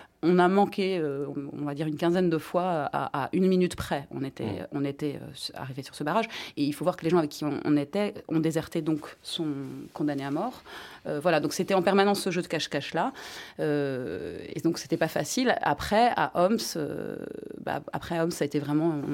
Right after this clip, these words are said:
Speaker 1: une continuité de la plongée dans, dans la terreur. Parce que
Speaker 2: Manon
Speaker 1: c'est
Speaker 2: Loiseau, il y a, il y a quelque chose qui m'a étonné hier dans votre reportage. On le sait, hein, il y a beaucoup de, de, de, de, de désertions, hein. On quitte, euh, l'armée, euh, pour, euh, pour retourner, pour, euh,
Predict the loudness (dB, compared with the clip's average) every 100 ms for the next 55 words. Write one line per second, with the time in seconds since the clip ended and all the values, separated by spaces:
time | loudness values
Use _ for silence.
0 | -4 -4 -2 0 0 0 0 0 0 -2
1 | -2 0 2 2 4 2 0 -2 -4 -6
2 | 0 4 6 8 8 6 2 0 0 2
3 | 0 0 0 2 4 4 4 4 6 4
4 | 2 -2 -2 -2 -2 -2 2 2 2 2
5 | 2 2 0 -2 -4 -4 0 0 0 -6
6 | -8 -12 -12 -10 -10 -10 -12 -14 -10 -6
7 | -6 -4 -2 0 0 -2 -6 -10 -4 -2
8 | -2 -2 -2 0 2 2 0 -4 -10 -6
9 | -4 -4 -6 -10 -10 -12 -10 -10 -8 -4
10 | 0 0 0 -4 -4